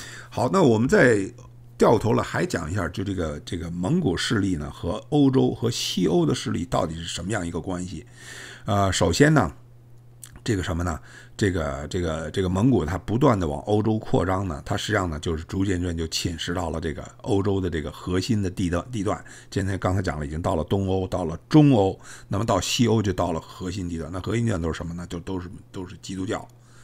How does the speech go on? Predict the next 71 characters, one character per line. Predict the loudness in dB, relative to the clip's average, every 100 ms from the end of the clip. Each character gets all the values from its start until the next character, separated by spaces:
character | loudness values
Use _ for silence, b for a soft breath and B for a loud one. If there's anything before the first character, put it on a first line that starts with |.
| b
OK， | -12 -8
都 | -2
是 | -2
基 | -2
督 | 0 0
教。 | -2 -6 B B B
那 | 2
么 | 4
这 | 6 4
个 | 4 2
他 | 2 2
些 | 2
部 | 2 4
落 | 4
往 | 2 0 0
南 | 0 4 6
走 | 6 4
呢， | 0 -4
就 | -4
进 | -2 0
入 | 0 0
什 | -4
么？ | -8 -6
进 | -2
入 | -2
穆 | 2 2
斯 | 2 4
林 | 6 6
的 | 2
核 | 0 -6
心 | -6
地 | -8
段， | -10 -14 -16 -14
就 | -10 -8
是 | -8
到 | -6 -6
了 | -4
中 | -4 -4
东， | -4 -6
到 | -4 -4
了 | -4
这 | -6
个 | -8 -10 B B B
伊 | -4
拉 | -2 -2
克， | -4 -4
到 | -2 -4
了 | -4
巴 | -4 -4
格 | -2
达， | -4 -6 -4
到 | -2 0
了 | -2
什 | -4
么 | -6
这 | -4
个 | -6 -8
什 | -10
么 | -10 -12 B B B
这 | -12 -8
个 | -6
Levant， | -6 -2 -2 -2 -6 -4
就 | -2
到 | -2
这 | 4 4
些 | 4
地 | 2
方， | -2 -2
这 | 0
都 | 0
是， | 0 -6